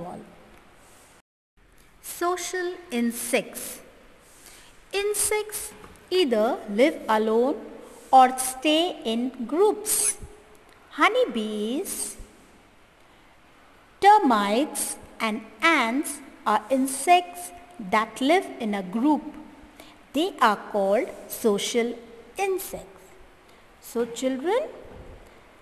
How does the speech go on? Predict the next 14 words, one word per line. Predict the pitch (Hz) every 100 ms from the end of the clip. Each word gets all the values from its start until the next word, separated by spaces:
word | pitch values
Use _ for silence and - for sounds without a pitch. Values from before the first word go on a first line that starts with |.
| - - - -
insects | 262 254 254 330 359 - - - - - - - - - - - - - - - - _ _ _ _ _ _ _ _ -
stay | - - 277 285
alone | 233 214 220 269 403 571 - - - -
or | 254 349 571 -
stay | - - 254
in | 262 277 415 - - - - - 196
group. | 208 240 - - - - - - -
Okay? | 240 349 480 640 - - - -
So | - 277 277 - 269
ants, | 240 269 359 480 - - - - - - -
they | 214 220
live | 226 247
in | 254 254
group, | 220 240 302 440